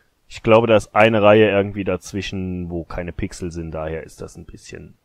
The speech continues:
äh, ja, meh. Eventuell kann man auf der Kamera auch sehen, dass es ein bisschen flackert. Das kommt von der Ansteuerung. Mit dem Auge seht ihr das nicht. Also es ist eine relativ hohe Frequenz. Das kommt jetzt einfach nur durch die Kamera. Gut,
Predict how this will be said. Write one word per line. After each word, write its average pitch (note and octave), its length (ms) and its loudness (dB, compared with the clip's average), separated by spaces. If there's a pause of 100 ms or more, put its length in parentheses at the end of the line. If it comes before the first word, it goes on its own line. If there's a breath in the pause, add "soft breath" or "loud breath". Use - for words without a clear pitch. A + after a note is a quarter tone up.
äh, E2+ 160 -18 (140)
ja, F2 120 -10 (160)
meh. F2 280 -10 (720 soft breath)
Eventuell G3 460 6
kann F#3 140 2
man G3+ 80 6
auf F#3 120 4
der E3 160 0
Kamera E3 360 4
auch D#3 220 4
sehen, D3 340 0
dass C3+ 180 2
es B2+ 120 -8
ein A#2 160 -6
bisschen A2+ 500 0
flackert. C#3+ 840 4
Das A2 260 -4
kommt A2 220 -2
von G2 140 -2
der F#2+ 100 0
Ansteuerung. G2 680 0 (360 soft breath)
Mit A#2 220 0
dem B2 100 0
Auge A#2+ 460 6 (200)
seht G#2+ 360 -2
ihr G2 140 2
das F2 260 -4
nicht. G2 260 -6
Also F#2 180 -4
es E2 120 -6
ist F2+ 140 -14
eine E2+ 120 -10
relativ E2+ 500 -8
hohe E2+ 220 -6
Frequenz. E2 640 -12 (300)
Das D#2+ 160 -20
kommt D#2+ 180 -18
jetzt D#2 160 -20
einfach D#2+ 240 -14
nur E2+ 140 -10
durch F2+ 160 -10
die C#3+ 120 -6
Kamera. B2 460 2 (800 soft breath)
Gut, - 380 8